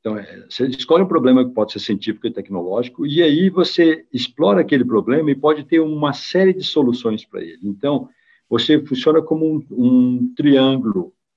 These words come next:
na, na posição não invertida, né? Na posição reta. Então, você parte de um problema e pode encontrar múltiplas soluções. E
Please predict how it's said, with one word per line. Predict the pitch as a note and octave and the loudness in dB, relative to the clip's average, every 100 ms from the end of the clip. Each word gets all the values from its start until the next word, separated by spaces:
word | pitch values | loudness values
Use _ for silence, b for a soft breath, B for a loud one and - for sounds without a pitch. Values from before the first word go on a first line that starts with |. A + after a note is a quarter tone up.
| _ _ A#2 | _ _ _
na, | G#2+ A#2 | -10 -6
na | A2 G#2 | -6 -2
posição | B2 G#2 - - A2+ A2 G#2+ G#2+ | -2 -2 -4 0 2 2 0 0
não | A#2 D3 | 2 2
invertida, | D3 B2+ B2 - - _ | 2 2 0 -2 -16 _
né? | G2+ - _ G#2+ | -20 -20 _ _
Na | B2+ | -20
posição | A#2 G#2 C3 B2+ B2 | -16 -8 -2 0 0
reta. | G#2+ - _ _ _ _ _ _ | -4 -6 _ _ _ _ _ _
Então, | G2+ | -6
você | G2+ A#2+ | -2 -4
parte | B2+ D3+ F3 D3 | 0 0 0 -6
de | G2 G#2 | -10 0
um | B2+ - | 0 2
problema | C3 G#2 G#2 C3 D3+ D3 | 2 2 2 2 0 -2
e | C3 D3 C3 - | 0 0 -2 0
pode | C#3+ C#3+ | 0 0
encontrar | D3 C3+ B2 D3+ D3+ | -2 -2 -2 0 0
múltiplas | C#3+ F3 F3+ D#3 D3+ | 0 -2 -2 -4 -4
soluções. | C#3 B2+ - - - - _ _ _ _ _ _ _ _ _ _ _ _ _ | -4 -6 -8 -16 -18 -20 _ _ _ _ _ _ _ _ _ _ _ _ _
E | D#3+ G3 G3+ | 2 4 2